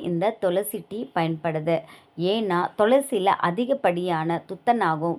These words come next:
வைட்டமின் சி ஆகிய இரண்டும் அதிகமா இருக்கு. இது தொற்று நோயை எதிர்த்து போராடக்கூடியதாகவும் இருக்கு. துளசி இலைகளை தினமும், துளசி டீயை தினமும் உட்கொள்வது மூலம் நிறைய நோய் எதிர்ப்பு சக்தி நமக்கு கிடைக்கு.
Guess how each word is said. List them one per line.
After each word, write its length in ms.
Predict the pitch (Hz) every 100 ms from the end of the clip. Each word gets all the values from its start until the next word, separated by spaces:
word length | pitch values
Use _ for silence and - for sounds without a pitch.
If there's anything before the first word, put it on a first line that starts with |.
| -
வைட்டமின் 500 | 170 214 262 247 175 -
சி 100 | 180 180 - - - 180
ஆகிய 180 | 175 170 180
இரண்டும் 400 | 233 262 208 226 -
அதிகமா 380 | 160 185 196 185 185 156
இருக்கு. 320 | 156 156 165 151 - - -
இது 120 | 214 240
தொற்று 240 | 254 254 302 294
நோயை 280 | 208 202 214 196
எதிர்த்து 300 | 185 226 254 254
போராடக்கூடியதாகவும் 1400 | 185 202 208 196 175 - 165 165 160 156 156 160 226 240 160
இருக்கு. 320 | 160 156 247 330 - - _
துளசி 320 | 254 330 370 285
இலைகளை 440 | 196 202 196 170 185 -
தினமும், 500 | 180 185 220 196 196 -
துளசி 340 | 220 254 262 269 -
டீயை 260 | 175 175 196 -
தினமும் 420 | 175 208 247 262 185
உட்கொள்வது 500 | 170 208 202 180 160
மூலம் 240 | 156 190 185
நிறைய 260 | 175 185 247 233
நோய் 240 | 175 220 240
எதிர்ப்பு 260 | 196 - 156 165
சக்தி 240 | 151 208 175
நமக்கு 300 | 151 156 208 180
கிடைக்கு. 360 | 156 156 156